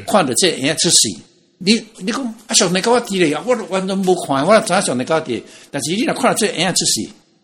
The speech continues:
Speaker 1: 你就知影，伊就是上帝要甲恁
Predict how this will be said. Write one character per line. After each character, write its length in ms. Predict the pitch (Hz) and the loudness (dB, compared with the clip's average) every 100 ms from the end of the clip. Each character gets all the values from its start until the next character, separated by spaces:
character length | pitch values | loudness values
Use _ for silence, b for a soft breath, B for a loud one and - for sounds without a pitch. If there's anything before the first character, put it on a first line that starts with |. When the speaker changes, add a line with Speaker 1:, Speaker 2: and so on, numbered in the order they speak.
| _ _ _ | _ _ _
Speaker 1:
你 120 | 156 175 | 2 2
就 80 | |
知 120 | - 123 | 4 0
影， 220 | 127 98 - _ _ _ _ | -2 -4 -12 _ _ _ _
伊 320 | 156 160 170 170 | -4 0 0 0
就 100 | 127 | -2
是 80 | 92 - 92 - _ _ _ - _ - - | -2 -6 -8 -16 _ _ _ -20 _ -4 4
上 400 | 135 117 110 104 | 6 6 2 0
帝 300 | 113 101 98 - - - 123 | 0 0 -2 -8 -20 -10 -2
要 80 | 160 | 0
甲 180 | 165 | 0
恁 160 | 147 | 0